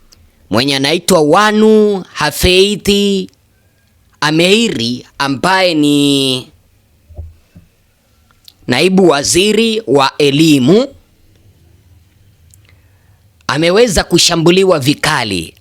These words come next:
na raia wa Tanzania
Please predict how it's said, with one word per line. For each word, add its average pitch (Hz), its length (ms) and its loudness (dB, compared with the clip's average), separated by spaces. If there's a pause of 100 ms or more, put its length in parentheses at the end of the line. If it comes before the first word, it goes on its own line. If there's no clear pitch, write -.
na 120 500 -2
raia 139 840 0 (1300)
wa 143 160 0
Tanzania 113 760 -2